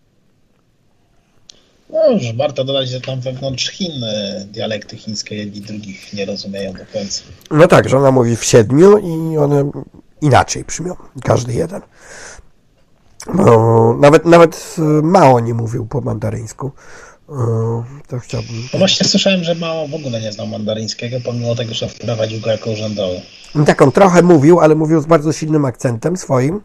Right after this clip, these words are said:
Speaker 2: e, i głównie się posługiwał swoim dialektem właśnie, e, z miasta Changsha, z Hunan i to jest, e,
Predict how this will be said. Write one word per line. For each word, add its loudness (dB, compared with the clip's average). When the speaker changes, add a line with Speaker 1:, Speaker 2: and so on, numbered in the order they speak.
Speaker 2:
e, 8
i 0
głównie 4
się -4
posługiwał -2
swoim -6
dialektem -2
właśnie, -8
e, -6
z -10
miasta -4
Changsha, -4
z -18
Hunan 0
i -8
to -2
jest, -4
e, -6